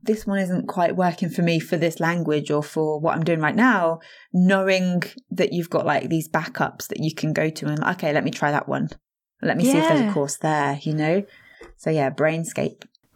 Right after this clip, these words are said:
Speaker 2: Brainscape, nice. Yeah, I'm just looking at the little Brainscape website, and the thing <laughs> I really love is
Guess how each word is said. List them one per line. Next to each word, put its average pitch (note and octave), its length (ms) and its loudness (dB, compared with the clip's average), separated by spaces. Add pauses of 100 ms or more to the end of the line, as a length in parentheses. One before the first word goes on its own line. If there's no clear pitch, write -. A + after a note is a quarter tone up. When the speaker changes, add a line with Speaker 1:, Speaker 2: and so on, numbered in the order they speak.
Speaker 2:
Brainscape, B3+ 800 0
nice. A3+ 540 2
Yeah, C#4+ 100 4
I'm B3+ 100 4
just F4+ 200 0
looking E4 280 0
at C4+ 200 0
the B3 340 4
little B3 260 2
Brainscape B3+ 500 2
website, A3+ 480 0 (360)
and A#3 400 4 (400)
the C4+ 100 0
thing F4+ 160 2
<laughs> E4+ 40 4
I F4+ 100 6
really C4+ 460 2
love C#4+ 360 2
is A3+ 240 0